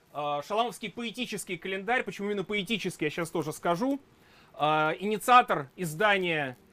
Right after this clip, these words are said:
этого, э, Валерий Васильевич Есипов, автор биографии Шаламова в серии «Жизнь замечательных людей», который уже много лет занимается этой темой. Э, дело в том, что,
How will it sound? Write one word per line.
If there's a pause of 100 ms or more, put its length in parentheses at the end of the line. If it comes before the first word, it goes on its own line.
(240)
этого,
э,
Валерий
Васильевич
Есипов,
автор
биографии
Шаламова
в
серии
«Жизнь
замечательных
людей»,
который
уже
много
лет
занимается
этой
темой. (1120)
Э,
дело
в
том,
что,